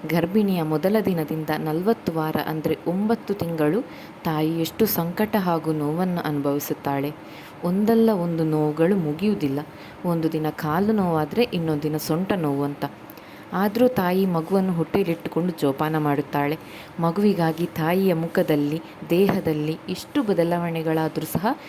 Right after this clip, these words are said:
ತಾಯಿ ಸಹಿಸಿಕೊಳ್ಳುತ್ತಾಳೆ. ತಾಯಿ ತನ್ನ ಬಗ್ಗೆ ಆಲೋಚನೆ ಬಿಟ್ಟು ಇನ್ನೊಂದು ಜೀವದ ಬಗ್ಗೆ ಆಲೋಚನೆ ಮಾಡುತ್ತಾಳೆ.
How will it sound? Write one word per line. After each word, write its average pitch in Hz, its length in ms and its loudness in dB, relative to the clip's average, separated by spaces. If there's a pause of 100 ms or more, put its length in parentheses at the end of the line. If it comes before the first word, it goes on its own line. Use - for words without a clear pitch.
(200)
ತಾಯಿ 151 240 2
ಸಹಿಸಿಕೊಳ್ಳುತ್ತಾಳೆ. 143 960 0 (600)
ತಾಯಿ 190 260 4
ತನ್ನ 202 340 0 (100)
ಬಗ್ಗೆ 175 240 0
ಆಲೋಚನೆ 170 640 0
ಬಿಟ್ಟು 180 400 -6
ಇನ್ನೊಂದು 220 540 0
ಜೀವದ 160 340 0
ಬಗ್ಗೆ 160 200 -2
ಆಲೋಚನೆ 143 520 -2
ಮಾಡುತ್ತಾಳೆ. 139 760 -4